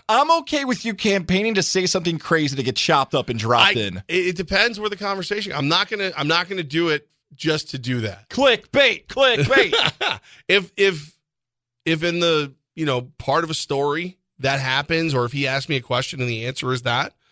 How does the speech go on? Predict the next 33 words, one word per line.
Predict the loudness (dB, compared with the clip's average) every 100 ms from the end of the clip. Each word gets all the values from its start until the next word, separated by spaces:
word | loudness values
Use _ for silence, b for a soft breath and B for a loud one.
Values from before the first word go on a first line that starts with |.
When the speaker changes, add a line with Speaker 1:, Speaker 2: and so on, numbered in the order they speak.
| _
Speaker 2:
so | -4 -2 0
be | 0
it. | 0
I | 2 0
will | 2 0
not | 0 -2 -2 -4
manufacture | -4 -4 -2 -6 -4 -2 -2 -6 -8 -8 -8
hype. | -6 -6 -8 -20 _ _ -2
I | 0
don't | 0
think | -4 -4
you |
need | -4 -4 -4 -2
to. | -2 -2
This | -4
thing | -2 -4 -4
is, | -6 -8 _ b b b -4
listen, | 0 0 -2 -6 _ _ _ _
who | -2 0 2
is | 0 -4
Antonio | -6 -2 0 2 0
Elala? | 2 0 0 0 0 -4 -8 _ -8
Like, | -8 -2
that's, | 0 0 -2 -16 -6
like, | -6 -4
let's | -4 -4 -2
not | -4 -4
forget | -10 -4 -4 -2 -2
that | -2 -2 _ _ _ _
that's | -2 -2 -2
a |
real | -6 -2 -2
thing. | 0 0 2 0 -8